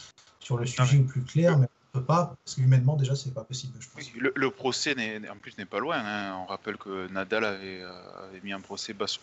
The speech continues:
Speaker 2: Bachelot, je crois, et avait gagné.
Speaker 1: Oui, et puis c'est logique aussi, hein, des
Speaker 2: À,
Speaker 1: fois,
Speaker 2: à
Speaker 1: on peut
Speaker 2: l'époque
Speaker 1: pas
Speaker 2: d'Armstrong, euh, ben, sans doute qu'on aurait, j'aurais dit, euh, pareil, j'aurais dit, j'y crois pas, c'est n'importe quoi.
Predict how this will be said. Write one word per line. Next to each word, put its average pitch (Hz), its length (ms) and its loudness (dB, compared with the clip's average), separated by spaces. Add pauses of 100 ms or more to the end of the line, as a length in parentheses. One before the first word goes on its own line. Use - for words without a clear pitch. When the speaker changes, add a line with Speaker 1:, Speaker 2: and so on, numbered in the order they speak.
Speaker 2:
Bachelot, 104 300 -4
je - 80 -10
crois, 135 400 -6
et 85 140 -14
avait 85 180 -8
gagné. 127 380 -4
Speaker 1:
Oui, 185 180 4
et - 40 0
puis 139 140 -2
c'est 127 220 2
logique 135 400 2
aussi, 247 320 0
hein, 165 180 4
des 131 60 8
Speaker 2:
À, 117 40 6
Speaker 1:
fois, 110 120 0
Speaker 2:
à - 40 4
Speaker 1:
on - 20 4
peut 120 60 4
Speaker 2:
l'époque 131 220 2
Speaker 1:
pas 131 40 0
Speaker 2:
d'Armstrong, 135 680 0
euh, 101 760 -2
ben, 98 180 0
sans 113 200 -4
doute 120 180 -8
qu'on 107 180 -8
aurait, 104 240 -2
j'aurais 98 300 0
dit, 104 260 -6
euh, 98 80 -6
pareil, 104 340 2
j'aurais 95 220 -8
dit, 95 80 -14
j'y 101 160 0
crois 107 220 -4
pas, 107 260 0
c'est - 160 -8
n'importe 123 440 -4
quoi. 104 280 -2